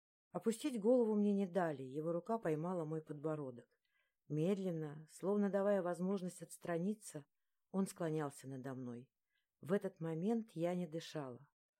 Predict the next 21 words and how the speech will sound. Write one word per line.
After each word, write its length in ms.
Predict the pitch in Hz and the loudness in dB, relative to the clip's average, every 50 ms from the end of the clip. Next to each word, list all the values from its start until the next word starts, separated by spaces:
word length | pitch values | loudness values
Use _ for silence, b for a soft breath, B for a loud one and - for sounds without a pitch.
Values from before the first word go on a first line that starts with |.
| _ _ - | _ _ -12
Утопала 560 | 170 165 - 190 185 185 - 240 240 214 180 | -10 -2 -2 -2 -2 0 0 0 2 2 0
в 60 | 156 | -2
зеркалах 520 | 151 170 170 - - 165 165 185 196 180 - | -2 -4 -6 -4 -4 -4 -2 -2 -4 -4 -4
его 240 | - 170 160 170 170 | -6 -4 -2 -2 -4
глаз 380 | 156 175 175 185 190 - - | -2 -2 -2 -2 -4 -4 -6
и 40 | 170 | -8
ждала. 520 | 151 151 156 165 160 147 139 131 123 123 _ _ _ _ _ _ _ - - - | -8 -6 -6 -4 -4 -4 -6 -8 -12 -16 _ _ _ _ _ _ _ -20 -8 -2
Его 300 | 175 175 196 185 208 214 | 2 2 2 4 2 0
твёрдые 480 | - 196 196 208 202 185 180 185 185 | 0 2 2 2 2 4 2 2 2
губы 340 | 170 175 220 247 220 175 165 | 2 4 2 2 2 2 -2
скользнули 540 | - - - 151 147 147 165 185 214 208 208 | -4 0 0 0 2 4 4 4 4 4 4
по 140 | 208 - 190 | 2 0 0
моим, 460 | 180 180 170 156 147 139 143 143 143 - - _ _ _ _ _ _ _ | 2 2 2 2 2 0 0 -2 -6 -8 -16 _ _ _ _ _ _ _
словно 380 | - - - 190 214 208 208 190 | -14 -4 0 0 2 2 2 0
снимая 380 | - - 175 170 170 175 170 | -2 -4 -4 -2 -2 -2 -4
пробу. 540 | 165 _ - 170 170 156 139 123 117 110 - _ _ _ _ _ _ _ _ _ _ _ - | -6 _ -4 -2 -2 -2 -2 -4 -8 -12 -14 _ _ _ _ _ _ _ _ _ _ _ -6
Нежные 680 | 151 156 160 180 190 190 185 160 160 147 139 127 127 135 _ _ _ _ _ _ _ | -4 -2 0 2 0 0 -2 -4 -6 -8 -8 -8 -10 -14 _ _ _ _ _ _ _
и 60 | - 160 | -10 -2
такие 360 | - 180 175 - 196 190 185 | -2 -2 -2 0 0 -2 -2
чувственные 580 | 185 - 190 190 - - - 175 165 160 160 | -2 -2 -4 -4 -4 -6 -6 -4 -2 -2 -4
движения. 720 | 147 156 160 156 143 165 190 202 190 160 139 131 135 143 | -4 -4 -6 -4 -2 -2 -2 -2 -2 -4 -6 -8 -12 -18